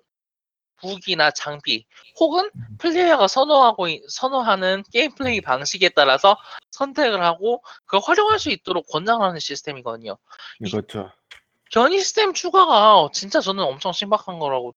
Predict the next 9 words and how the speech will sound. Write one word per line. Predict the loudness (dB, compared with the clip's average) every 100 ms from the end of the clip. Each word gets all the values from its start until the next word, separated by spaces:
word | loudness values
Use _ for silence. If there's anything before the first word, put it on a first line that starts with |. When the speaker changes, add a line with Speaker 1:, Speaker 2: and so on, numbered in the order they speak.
| _
Speaker 1:
기억을 | -6 -4 -6
했거든요, | -8 -10 -10 -20 -20
이게. | -16 -12 -12 _ _ _ _ _ _ _ _ _ _ _ _ _ _ _
Speaker 2:
변이 | -8 -6 -4 -4
시스템 | -4 -10 -8 -4 -2 0 -2 -4
그게, | -8 -4 -2 0 -2 -4 -8 _ _ _ _
그게 | -14 -10 -8
상당히 | -10 -10 -6 -4 -6 -8 -8 -10 -14 _ _ _ _ _ _ _ _ _ _ _ _
그 | -8 -6 -4 -4 -6 -8